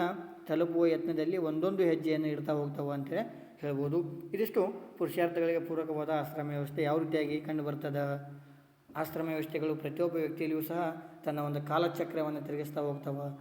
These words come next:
ಕಾಲಚಕ್ರವನ್ನ ಬದಲಾಯಿಸ್ತಾ ಹೋಗ್ತಾವ ಅಂತೇಳಿ ಹೇಳ್ತಾ ಹೋಗ್ಬೋದು. ಅದೇ ರೀತಿಯಾಗಿ ಸಿಕ್ಸ್ತ್ ಒನ್, ಭಾರತೀಯ ಸಮಾಜದ ಲಕ್ಷಣಗಳಲ್ಲಿ ಆರನೇದು ಹಿಂದೂಗಳ ಋಣ ಸಂದಾಯ ಪರಿಕಲ್ಪನೆ. ಏನ್ರಿ?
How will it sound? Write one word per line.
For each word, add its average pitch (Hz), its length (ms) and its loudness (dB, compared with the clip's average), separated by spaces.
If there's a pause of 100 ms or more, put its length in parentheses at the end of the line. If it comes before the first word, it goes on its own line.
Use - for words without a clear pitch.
(180)
ಕಾಲಚಕ್ರವನ್ನ 160 600 0
ಬದಲಾಯಿಸ್ತಾ 151 520 -2
ಹೋಗ್ತಾವ 147 360 -2
ಅಂತೇಳಿ 143 300 -2 (440)
ಹೇಳ್ತಾ 143 240 -4
ಹೋಗ್ಬೋದು. 139 500 -2 (460)
ಅದೇ 196 120 4
ರೀತಿಯಾಗಿ 214 320 2
ಸಿಕ್ಸ್ತ್ - 280 -2
ಒನ್, 220 420 0 (320)
ಭಾರತೀಯ 151 360 2
ಸಮಾಜದ 160 480 -2 (500)
ಲಕ್ಷಣಗಳಲ್ಲಿ 165 720 0
ಆರನೇದು 156 460 -2 (280)
ಹಿಂದೂಗಳ 190 500 4 (420)
ಋಣ 156 360 0
ಸಂದಾಯ 156 640 0 (340)
ಪರಿಕಲ್ಪನೆ. 139 1080 -2
ಏನ್ರಿ? 147 240 0